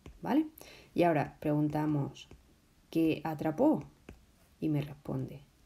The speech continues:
"Al ladrón". Se puede sustituir por lo. Lo atrapó es un complemento directo, es lo que atrapa, ¿de acuerdo? Esta sería activa.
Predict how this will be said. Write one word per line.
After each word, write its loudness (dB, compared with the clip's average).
"Al -4
ladrón". -4
Se -10
puede -4
sustituir -2
por -4
lo. 2
Lo 0
atrapó -2
es -4
un -2
complemento 0
directo, -2
es 2
lo 2
que -6
atrapa, -6
¿de -8
acuerdo? 0
Esta 2
sería 2
activa. -6